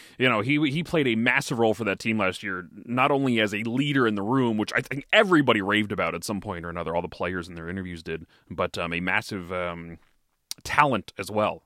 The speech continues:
You know, this guy was just phenomenal. You can tell he was a long-tenured veteran, that he knew what he was doing, that he still had some gas in the tank. You know, he was, he was much better served as a top six center in Lehigh last season than he would have been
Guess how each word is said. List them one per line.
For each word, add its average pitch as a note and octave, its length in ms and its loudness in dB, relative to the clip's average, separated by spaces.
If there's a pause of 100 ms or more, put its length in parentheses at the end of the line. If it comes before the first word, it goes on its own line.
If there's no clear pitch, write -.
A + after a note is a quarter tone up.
(140)
You F#2+ 60 -4
know, F#2+ 60 -4
this F2+ 100 -8
guy G2 180 0
was F#2 260 -4
just - 300 -10
phenomenal. A#2 840 0 (300)
You - 20 -20
can F#2+ 100 -14
tell B2+ 220 8
he B2 80 6
was A2+ 100 2
a G#2 60 0
long-tenured G#2+ 560 0
veteran, F#2 320 -2
that F2 80 -4
he F2+ 80 -2
knew G2 100 2
what A2 120 4
he - 20 2
was G#2 100 0
doing, F2+ 260 -4
that F2+ 100 -2
he F2 40 -4
still G#2+ 180 0
had G#2 60 0
some A2 120 -4
gas F2+ 260 -2
in - 60 -12
the F2 80 -10
tank. F2 340 -8 (340)
You G2 120 -4
know, F2 80 -4
he G#2+ 100 0
was, B2 240 -2 (240)
he - 140 6
was C4+ 180 8
much B3 240 8
better G#3+ 240 6
served F3 640 4 (1000)
as F3 180 6
a F3 80 4
top F3+ 300 6
six - 260 -2
center D#3 280 4
in C3 120 4
Lehigh C#3+ 320 4
last B2 300 4
season A2+ 300 0
than C3+ 160 4
he C#3 120 4
would C#3 220 4
have C3 220 4
been G#2 400 2